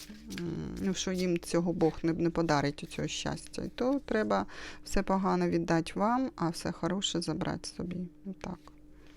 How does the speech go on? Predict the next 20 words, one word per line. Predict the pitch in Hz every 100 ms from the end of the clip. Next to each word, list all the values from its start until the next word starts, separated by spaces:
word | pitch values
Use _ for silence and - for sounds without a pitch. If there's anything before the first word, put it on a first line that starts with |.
| - - - - - - - - - -
То | - 196
зараз | 208 240 226 -
ми | 175
це | 180 - 202
будемо | 190 180 175
знімати | 170 190 180 190 240 - -
і |
чистити. | - - 160 - - - - -
Це | 240
зроблена | 240 202 208 214 190 180
якась | 175 - 175 -
порча | - 208 - 180
на | 175 170
одиночество. | 170 160 156 165 - - - -
От | -
щоб | - -
не | 180
було | 170 175 180 170
цих | 160 170
стосунків, | - 175 - 160 151 170 - 220